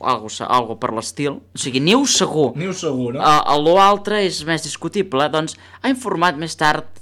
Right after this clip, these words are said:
Speaker 1: que els jihadistes s'havien venjat dels senglars, però sense precisar com. De fet, els senglars es van comportar com justiciers, ja que tres dies abans els jihadistes van perpetrar una matança a Hawija, la ciutat aquesta,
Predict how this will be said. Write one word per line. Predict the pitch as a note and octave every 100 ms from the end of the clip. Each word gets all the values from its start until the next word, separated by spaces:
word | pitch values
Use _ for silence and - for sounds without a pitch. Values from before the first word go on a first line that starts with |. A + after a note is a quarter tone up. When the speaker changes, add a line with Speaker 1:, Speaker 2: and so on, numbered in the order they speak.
| -
Speaker 1:
que | -
els | C3+ C3
jihadistes | C#3+ G3+ D#3 - C#3+
s'havien | D3+ B2+ C#3 C#3+
venjat | D3+ B2 A2+
dels | A2+
senglars, | - D#3+ F3 A2 - - - _
però | - G#3+
sense | B3 G#3+
precisar | G#3 F#3+ D#3+ F3+ F#3
com. | - C3 - - _ _ - _ _
De | D#3+
fet, | B3+
els | D#4 -
senglars | F#3+ G3+ G#3+ A3+ A3+ -
es | D3
van | F#3 G#3 G#3+ G3+ - _ _
comportar | C4+ C4+ A#3+ D#3+ - F3+ E3 F#3 -
com | - F#3 G3+ G#3+ A3 G2 C3
justiciers, | D3+ D#3+ - C#3+ F#3+ D3+ A2 - _ _ -
ja | F3
que | F3 D3
tres | - B3 G3
dies | F3+ F#3 D3
abans | E3 D3+ C#3
els | C#3
jihadistes | B2+ C3 C#3 E3+ - F3 - _ _
van | - B3 A#3
perpetrar | F#3 D#3+ D3 - E3+ E3+ F3 -
una | G#3 G#3
matança | F3 C#3+ D#3 D#3+ - F3 F3
a | - D3+ F3 - _ _ -
Hawija, | D3+ A#3 D#3 A#2+
la | A2+
ciutat | A#2 C3 C3
aquesta, | E3+ G#3 F#3 A2 -